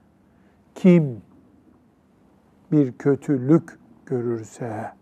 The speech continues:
o kötülüğü eliyle düzeltsin. Yani güç kullansın. Güç kullanmaya imkan yoksa,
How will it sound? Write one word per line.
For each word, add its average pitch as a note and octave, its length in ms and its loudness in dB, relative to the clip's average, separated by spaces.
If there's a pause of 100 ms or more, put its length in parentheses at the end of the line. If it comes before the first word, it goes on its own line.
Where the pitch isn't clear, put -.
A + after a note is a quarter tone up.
(1500)
o G3 120 6
kötülüğü G3+ 640 2 (760)
eliyle G3 640 8
düzeltsin. C#3+ 640 0 (680)
Yani C3+ 500 0 (360)
güç C#3+ 340 -2
kullansın. C#3+ 760 -10 (2000)
Güç F3+ 420 2 (280)
kullanmaya E3+ 920 2 (1700)
imkan F3 560 2
yoksa, C#3 640 -4